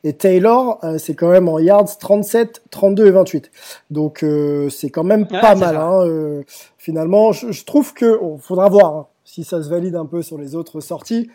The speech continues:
Speaker 1: Mais bon, il y a une, il devrait y avoir une plus grande variété, euh, entre la course et la passe et, euh, et sur les receveurs et les running. Je pense
Speaker 2: Oui.
Speaker 1: que tout le monde va toucher
Speaker 2: Voilà.
Speaker 1: un peu la balle et puis,
Speaker 2: C'était,
Speaker 1: euh,
Speaker 2: c'était un peu particulier parce qu'ils ont pu, ils ont pu mener assez vite, donc ils ont, ils ont voulu gérer le match.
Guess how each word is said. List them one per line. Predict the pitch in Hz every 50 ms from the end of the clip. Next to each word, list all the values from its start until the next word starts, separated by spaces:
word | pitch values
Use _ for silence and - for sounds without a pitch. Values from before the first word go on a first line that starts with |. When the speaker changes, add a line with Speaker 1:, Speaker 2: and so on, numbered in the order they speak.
| _ _ _ _ _ _ _
Speaker 1:
Mais | - 143
bon, | 139 160 170 170 165
il | 147 139 143 143 139
y | 147
a |
une, | 143 143 143 175 165 139
il | 131 131 135 139 135 139
devrait | 147 175 175 147 175 196
y | 196
avoir | 185 170 180 180
une | 180 -
plus | - 190
grande | 170 170 185 190 185
variété, | 160 175 170 175 170 175 170 - 185 190 196 202 202 _ _ - _ _ _ _ _
euh, | 156 147 147 147 143 151
entre | - 170 160 - - 185
la | 170 160
course | - - 202 175 - -
et | 180
la | 165 156
passe | 156 185 180 190 185 - - -
et, | 190 165 160 156
euh, | 151 147 147 147 160
et | 151
sur | - - 165
les | 147 139
receveurs | 151 143 - 165 151 147 165 160
et | 151
les | 151
running. | 143 143 147 160 170 175 160 147
Je | - _
pense | 190 185
Speaker 2:
Oui. | 190 175 156
Speaker 1:
que | -
tout | -
le | 175 175
monde | 170 165
va | 160
toucher | - - 156 - 165
Speaker 2:
Voilà. | 170 160 156
Speaker 1:
un |
peu | - 165
la | 160 156 151
balle | 160 170 180 190 185
et | 165
puis, | - - - 165
Speaker 2:
C'était, | 160 151 147
Speaker 1:
euh, | 139
Speaker 2:
c'était | - 185 - 196
un | 208
peu | 208 240 247
particulier | 240 240 - - 240 - - 247 254 254
parce | 202 202 180
qu'ils | _ - - 190 _ _ _ _ _ _ _ _ _ _ _ _ 180
ont | 180 175
pu, | - - 196 196 190 190 190
ils | 180 170 165
ont | 175 170
pu | - - 185 175
mener | 180 180 180 175 170 180 190 190 196 196
assez | 190 175 - 214 208
vite, | 214 240 226 _ _
donc | 147 165 156 - -
ils | 151 139
ont, | 151 151 -
ils | 160 143 160
ont | 160
voulu | 147 160 175 180 175
gérer | 160 185 185 180 180
le | 185
match. | 208 240 285 - - -